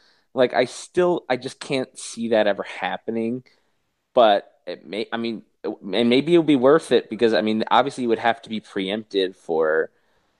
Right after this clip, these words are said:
for sports throughout the year, and, and who knows if, you know, Fox could end up in the running for Monday Night Football in a couple years or, or something like that. But I mean, that's, that, that could be enticing, and, and that, that's the type of stuff that could,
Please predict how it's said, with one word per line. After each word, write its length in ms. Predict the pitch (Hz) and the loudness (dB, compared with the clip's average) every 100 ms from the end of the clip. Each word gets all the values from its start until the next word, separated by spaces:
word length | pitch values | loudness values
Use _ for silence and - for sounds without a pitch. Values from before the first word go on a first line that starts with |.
| _ | _
for 320 | - 87 - | -2 -2 -2
sports 680 | - - - 95 101 - - | -16 -18 -6 0 2 2 -6
throughout 360 | - 107 95 - | -4 2 2 2
the 80 | 98 | -4
year, 460 | 90 90 92 95 | 0 2 4 4
and, 340 | 85 80 78 78 | 2 -2 -6 -6
and 280 | 82 78 78 | -6 -6 -4
who 120 | 104 | 0
knows 280 | 101 95 95 | 2 2 0
if, 120 | - - | -4 -4
you 160 | 87 | -2
know, 120 | 73 - | -2 -4
Fox 420 | - 95 - - | 2 2 2 -4
could 140 | 104 | 0
end 160 | 98 98 | 2 0
up 100 | 95 | -4
in 60 | |
the 80 | 92 | -6
running 180 | 92 92 | -4 -4
for 140 | - | -4
Monday 380 | 90 90 90 92 | -6 -2 -2 -2
Night 120 | 85 | -2
Football 480 | - 107 - 104 101 | -2 -4 2 6 6
in 80 | 98 | 4
a 60 | 98 | 0
couple 240 | 98 - | -8 -8
years 500 | 98 95 95 92 - | -6 -2 0 -2 -4
or, 260 | 58 65 - _ _ _ _ - | -10 -10 -12 _ _ _ _ -12
or 80 | - | -10
something 320 | - 98 98 | -6 -6 -2
like 200 | 85 87 | -2 -2
that. 440 | 95 110 98 - | 2 2 2 -2
But 340 | - 98 82 - _ _ _ - - | 0 0 0 -8 _ _ _ -14 -4
I 120 | 92 | -2
mean, 180 | 95 92 | -2 2
that's, 300 | 131 - - - | 0 0 -14 0
that, 320 | 120 - - | 0 0 -4
that 180 | 131 139 | -2 -2
could 100 | 147 | -4
be 80 | 143 | -8
enticing, 640 | 127 110 147 156 98 87 | -4 0 0 -2 -8 -6
and, 220 | 87 85 | -8 -8
and 220 | 60 73 87 | -8 -4 0
that, 300 | 104 - - | 0 -2 -2
that's 260 | 104 - - | -2 -2 -8
the 60 | |
type 200 | - 110 | -2 -2
of 60 | - | -2
stuff 300 | - 101 95 | -2 -2 0
that 180 | 98 - | -4 -2
could, 220 | 98 | -6